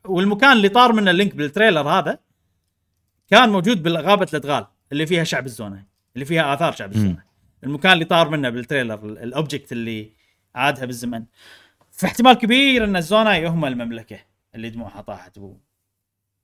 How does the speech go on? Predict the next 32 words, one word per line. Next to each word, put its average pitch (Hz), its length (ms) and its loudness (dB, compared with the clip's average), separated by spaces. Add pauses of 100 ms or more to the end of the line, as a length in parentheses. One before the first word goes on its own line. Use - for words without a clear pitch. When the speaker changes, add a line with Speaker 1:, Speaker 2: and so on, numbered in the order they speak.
(720)
Speaker 1:
و-، 143 240 -10
و-، 151 340 -12
والهذا 151 520 0
ال-، 131 180 -8
ال-، 123 340 -10
ال-، 123 320 -12
اللي 127 140 -8
عنده 139 260 -6
أذون 151 240 -2
اللي 127 140 -6
بالبداية 131 360 -4
حطوه، 190 320 -2
ممكن 170 320 -4
هذا 143 280 -2
الجودس 120 800 -8
مالهم 107 320 -10
أو - 100 -20
شيء - 180 -20
كذي، - 400 -20
<laughs> - 60 -20
ما 135 140 -10
أدري 117 160 -16
صراحة. - 460 -20 (1500)
هذا 175 220 2
مو 175 120 0
زوناي 120 400 -6
أتوقع، 113 280 -14
لا، 185 160 2
مبلى 180 220 4
اليمين 160 360 2
يسار 147 260 -2 (100)
زوناي، 117 340 -6